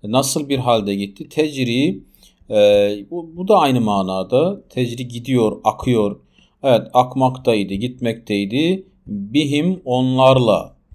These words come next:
e, yani içindekilerle. Fi mevcin,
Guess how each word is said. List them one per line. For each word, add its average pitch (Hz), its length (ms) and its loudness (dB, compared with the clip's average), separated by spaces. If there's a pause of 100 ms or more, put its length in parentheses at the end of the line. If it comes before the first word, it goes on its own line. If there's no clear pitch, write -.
(400)
e, 101 80 -6
yani 101 340 -2
içindekilerle. 113 1080 -4
Fi 147 460 -4
mevcin, 143 840 2